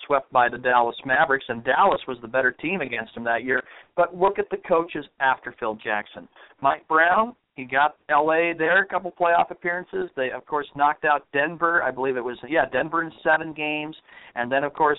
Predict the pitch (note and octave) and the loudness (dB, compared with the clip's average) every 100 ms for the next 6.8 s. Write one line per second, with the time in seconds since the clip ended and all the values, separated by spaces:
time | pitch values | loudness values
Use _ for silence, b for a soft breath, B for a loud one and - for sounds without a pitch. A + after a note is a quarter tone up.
0 | - C#3 C#3+ C#3 C#3+ C#3+ C#3+ C#3 C3+ _ | 0 -2 0 -2 -4 -4 2 2 0 _
1 | C#3 C3+ C3+ C3 - C3 C3+ C#3 C3+ - | 2 4 4 2 -2 -8 -4 -4 -6 -10
2 | - - - C#3+ C#3+ D#3+ - - E3 E3+ | -14 -12 -12 -4 0 0 -2 -2 -2 -2
3 | D3+ C#3 E3+ D#3+ B2+ - D#3+ E3 G#3 G#3 | -4 -4 -4 -8 -12 -8 0 2 0 -2
4 | D#3+ D#3+ - C3+ A#2+ C#3+ E3 D#3+ D3+ C#3+ | -6 -6 -10 -12 -4 -4 -2 -4 -4 -6
5 | - C3+ B2+ - D#3+ E3 E3 C#3+ D#3+ - | -12 -10 -6 -2 0 0 -2 -4 -10 -2
6 | D#3 D3+ - C#3+ C3+ D#3+ D3+ D#3 | 2 2 0 -8 -6 2 4 2